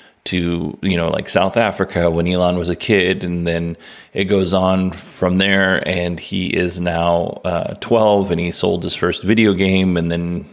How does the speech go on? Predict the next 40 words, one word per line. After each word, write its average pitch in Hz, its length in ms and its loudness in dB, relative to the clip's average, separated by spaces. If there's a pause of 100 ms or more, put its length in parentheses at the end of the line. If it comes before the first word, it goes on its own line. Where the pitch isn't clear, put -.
when 87 140 -2
he 85 60 0
moves 82 260 -2
to - 80 -6
Canada, 95 800 2
and 82 220 -6
then 82 320 -4
goes 82 260 -2
to 87 100 -6
school 95 400 2
in 85 120 0
Pennsylvania, 85 800 0 (480)
and 92 180 -2
then 95 80 4
moves 95 160 2
to - 100 -12
Palo 92 240 2
Alto 90 460 0
and 87 140 0
starts 85 360 -4
Zip 98 520 -2
and 85 260 -4
all 98 180 2
these 104 200 2
other 92 160 0
companies 87 480 -2
that 85 120 2
he's 85 220 -2
been 82 180 -2
a 82 60 -2
part 110 300 0
of 87 160 2
that 87 120 4
have 87 200 0
changed 131 360 0
our 90 140 4
world 87 340 4
in 80 140 -2
some 80 240 -6
way. 78 240 -4